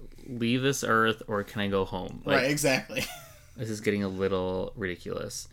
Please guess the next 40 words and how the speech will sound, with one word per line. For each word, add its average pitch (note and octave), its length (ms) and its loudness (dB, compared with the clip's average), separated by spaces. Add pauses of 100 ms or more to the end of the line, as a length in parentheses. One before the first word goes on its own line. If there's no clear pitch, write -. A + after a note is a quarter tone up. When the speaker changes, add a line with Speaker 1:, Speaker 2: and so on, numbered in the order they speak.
(160)
Speaker 1:
Also, A#2+ 220 4
the - 20 4
jails G2+ 260 4
back G2+ 160 0
then G2+ 160 0
were F#2+ 100 0
gross, F2+ 420 -2
so - 220 -4
I F2+ 80 -4
would F2 160 -4
not F2 200 -8
wanna, F2+ 240 -8
like, F2+ 300 -8 (140)
Speaker 2:
That D#3 160 -2
Speaker 1:
that's G3 140 -2
Speaker 2:
would, D#3 60 -16 (880)
I'm - 80 -14
telling F3+ 240 -6
Speaker 1:
People D3+ 240 6
Speaker 2:
you, D3+ 60 8
it's A#2+ 80 0
Speaker 1:
died G#2+ 260 10
in G#2 100 6
jail G2 220 8
because F#2+ 260 0
they F#2+ 100 0
were F2 100 -4
so F2+ 180 -4
nasty E2+ 500 -6
and, F2+ 140 -6
like, - 120 -2
Speaker 2:
Right. - 260 -2 (220)
I C3 60 -4
mean, C#3 200 -2
they C#3+ 80 0
were C#3 60 0
made D#3+ 220 0
of E3 80 4
sticks. - 640 0 (280)
Speaker 1:
Gross. - 480 -8